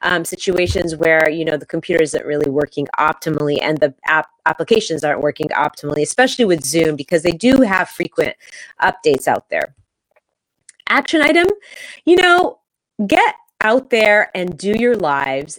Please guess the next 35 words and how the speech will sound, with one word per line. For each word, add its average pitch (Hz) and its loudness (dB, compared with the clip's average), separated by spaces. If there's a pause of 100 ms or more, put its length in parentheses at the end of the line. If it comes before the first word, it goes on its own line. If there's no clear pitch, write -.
and 196 -2
don't 294 2
worry 202 2
about 202 0
getting 196 0 (120)
into 180 -2
a 175 -4
technical 180 -4
difficulty. 180 -2 (560)
The 196 2
idea 220 4
is, 180 4
you 196 0
know, 175 2 (100)
people 294 0
give 190 -6
you - -6
grace. - -10
They 185 0
really 190 0
do. 95 -4 (280)
So 214 4
if 214 0
you're 269 0
in 339 2
a - -2
situation 180 -2
where 160 2
you're 170 -4
feeling 180 -2
like, 156 0
"Ah, 165 2
I 202 0 (200)
blew 359 0
it," 285 2